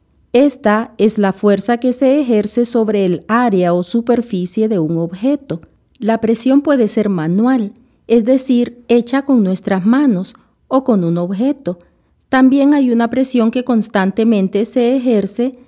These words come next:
sobre todo lo que está bajo la atmósfera del planeta,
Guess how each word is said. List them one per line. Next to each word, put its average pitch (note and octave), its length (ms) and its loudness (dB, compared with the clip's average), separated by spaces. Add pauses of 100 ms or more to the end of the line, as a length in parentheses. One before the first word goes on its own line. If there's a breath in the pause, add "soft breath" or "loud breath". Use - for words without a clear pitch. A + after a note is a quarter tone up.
(100)
sobre G#3+ 420 0
todo C4+ 360 -2
lo A3+ 200 0
que E3 160 -2
está F3+ 320 -2
bajo A3+ 300 -2
la G#3 120 0
atmósfera F3 540 -4
del D#3 180 -6
planeta, G3+ 640 0